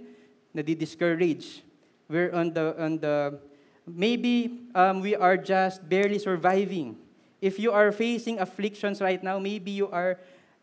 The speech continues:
this person, you, you are like this person, nararamdaman mo, you are just barely surviving. Di ba? You're just barely holding on. And para kang kandila na nalulusaw unti-unti,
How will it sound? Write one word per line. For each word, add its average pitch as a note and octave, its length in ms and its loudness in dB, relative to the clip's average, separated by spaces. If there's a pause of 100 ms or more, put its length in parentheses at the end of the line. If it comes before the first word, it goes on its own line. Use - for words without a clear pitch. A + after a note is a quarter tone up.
this G#3 240 -4
person, G3 560 0
you, F#3+ 160 -8
you G3 80 -2
are F#3+ 160 4
like F#3+ 320 2
this - 160 -2
person, G#3+ 400 2
nararamdaman G3+ 720 4
mo, G#3 160 -2
you G#3 160 0
are F#3+ 160 4
just G3+ 400 -2
barely G#3+ 400 6
surviving. G#3 880 2 (720)
Di F#3+ 80 0
ba? A3 160 6
You're A3+ 200 6
just G#3+ 280 2
barely A3+ 400 4
holding A#3 560 2
on. A3 480 2 (2500)
And F#3+ 240 2
para G#3+ 400 4
kang G3 480 0
kandila F#3+ 720 0
na E3+ 240 -4
nalulusaw E3+ 720 -2
unti-unti, D#3 720 -6